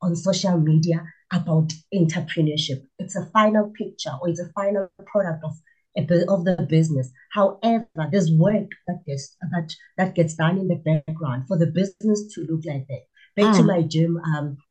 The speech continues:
Speaker 1: example. So you will
Speaker 2: Mm.
Speaker 1: see this person, this fit, this physically fit person, and you, uh, you sign up to a gym with the aim that I want to look like this person, right?
Speaker 2: Mm-hmm.
Speaker 1: So that is just the final product. For
Speaker 2: Mm.
Speaker 1: that person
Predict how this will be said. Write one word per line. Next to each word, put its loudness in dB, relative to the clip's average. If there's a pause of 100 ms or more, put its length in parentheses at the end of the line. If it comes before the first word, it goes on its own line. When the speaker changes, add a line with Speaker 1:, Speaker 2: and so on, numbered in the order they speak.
(100)
Speaker 1:
example. -2 (220)
So 4
you 8
will 8
Speaker 2:
Mm. 0
Speaker 1:
see -4
this 0
person, -2 (100)
this -18 (160)
fit, -2 (100)
this -6
physically -2
fit -8
person, -6 (280)
and 6
you, 6
uh, -4
you 4
sign 2
up -4
to -4
a 0
gym -2 (420)
with 4
the -4
aim 4
that -2 (140)
I 4
want 2
to -4
look 2
like -4
this -8
person, -6
right? 2
Speaker 2:
Mm-hmm. -4
Speaker 1:
So 0
that 2
is 2
just -4
the -4
final 0
product. -2 (460)
For 6
Speaker 2:
Mm. 0
Speaker 1:
that 0
person 2